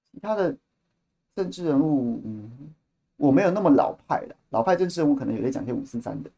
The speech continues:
但是，但是我，我必须说，我觉得侯友宜现在的，他现在的那个废话程度，我觉得更，更胜老宋，比较接近二零一二年。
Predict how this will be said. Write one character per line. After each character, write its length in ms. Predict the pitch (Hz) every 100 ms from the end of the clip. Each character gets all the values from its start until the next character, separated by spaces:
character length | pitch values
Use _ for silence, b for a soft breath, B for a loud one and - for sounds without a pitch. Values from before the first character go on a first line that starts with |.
| _ _ _
但 160 | 233
是， 60 | 226
但 180 | 214 202
是 60 |
我， 240 | 175 135 -
我 220 | - 120 -
必 120 | -
须 100 | 160
说， 240 | 165 - 135
我 100 | 110
觉 120 | 131
得 100 | 165
侯 140 | 139
友 60 | 135
宜 120 | 113
现 200 | - 139
在 100 | 127
的， 140 | 117 - -
他 120 | 160
现 140 | 160
在 120 | 151 120
的 60 |
那 100 | 110
个 120 | - -
废 180 | 156
话 120 | 139 123
程 240 | - 143
度， 160 | 113 95 b b _
我 140 | 120
觉 80 | 131
得 100 | 143
更， 260 | 143 165 123 - _ _
更 200 | - 277
胜 360 | 269 - - -
老 180 | - -
宋， 260 | _ - - _ _ _ _
比 60 |
较 100 | 170 175
接 340 | - 170 165
近 320 | 160 160 135 - _ _ _ _ _ -
二 140 | 170
零 200 | 131 123
一 160 | 135 147
二 100 | 127
年。 120 | -